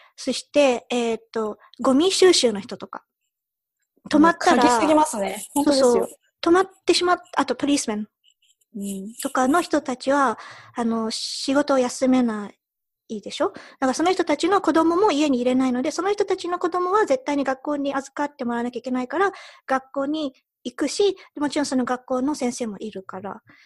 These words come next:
Speaker 1: ていう意味で、学校は一応そのキーワーカーの子供たち用に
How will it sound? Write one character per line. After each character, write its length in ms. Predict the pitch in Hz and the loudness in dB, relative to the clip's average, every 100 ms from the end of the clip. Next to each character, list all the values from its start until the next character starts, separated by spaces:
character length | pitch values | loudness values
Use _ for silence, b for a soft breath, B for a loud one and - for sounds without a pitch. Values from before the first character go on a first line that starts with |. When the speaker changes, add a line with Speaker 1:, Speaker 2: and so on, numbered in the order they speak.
| b _ | b _
Speaker 1:
て 100 | 247 | 0
い 180 | 247 233 | 2 2
う 60 | |
意 80 | 247 | 2
味 120 | 240 | -2
で、 180 | 311 349 | 0 0
学 220 | 240 269 - | -2 -8 -2
校 80 | |
は 60 | 349 | -2
一 280 | - 269 - | -2 -6 -6
応 60 | 359 | -4
そ 120 | 349 | -4
の 160 | 359 349 | -6 -2
キ 220 | 392 392 | 0 2
ー 20 | |
ワ 100 | 403 | 0
ー 40 | 403 | -2
カ 120 | 311 | -6
ー 20 | |
の 80 | 302 | -8
子 100 | 302 | -8
供 220 | 302 311 | -8 -8
た 160 | 311 311 | -10 -10
ち 160 | - | -6
用 160 | 311 330 | -6 -4
に 240 | 349 415 | -4 -6